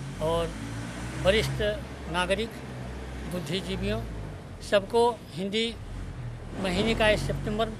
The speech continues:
महीने का सभी को हार्दिक अभिनंदन और हार्दिक शुभेच्छा, शुभकामनाएं। बंधुओं,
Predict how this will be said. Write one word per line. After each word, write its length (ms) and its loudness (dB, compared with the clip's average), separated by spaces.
महीने 300 0
का 200 4
सभी 300 0
को 140 4
हार्दिक 400 0
अभिनंदन 1400 -2
और 280 2
हार्दिक 380 2
शुभेच्छा, 520 2
शुभकामनाएं। 640 -2
बंधुओं, 440 4